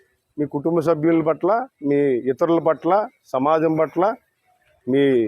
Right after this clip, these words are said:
ఆ ఏరియా పట్ల ఒక రకమైన మంచి భావం, ఒక పద్ధతిలో పెరగాలి, ఒక పద్ధతిలో తిరగాలి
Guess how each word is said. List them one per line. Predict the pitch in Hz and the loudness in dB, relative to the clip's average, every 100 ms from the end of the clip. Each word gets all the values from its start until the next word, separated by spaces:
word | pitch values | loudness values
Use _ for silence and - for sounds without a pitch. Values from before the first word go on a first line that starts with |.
| 101 _ 120 | -4 _ 0
ఆ | 131 | 2
ఏరియా | 127 151 170 175 | 2 2 4 2
పట్ల | 165 156 165 220 277 _ _ _ _ _ _ _ | 2 0 0 -2 -2 _ _ _ _ _ _ _
ఒక | 139 151 | -2 0
రకమైన | 151 160 190 180 | 0 2 2 2
మంచి | 151 165 185 | 2 0 0
భావం, | 160 165 180 302 - _ _ _ _ _ _ _ _ - | 2 4 2 0 -6 _ _ _ _ _ _ _ _ -6
ఒక | 135 131 135 | -4 -2 0
పద్ధతిలో | 139 175 180 175 156 | 0 0 2 4 2
పెరగాలి, | - 143 160 160 165 208 233 | 0 0 2 2 4 2 0
ఒక | 143 120 | -6 -4
పద్ధతిలో | 139 147 165 | -2 -2 -4
తిరగాలి | 143 147 151 165 151 | -2 0 2 4 4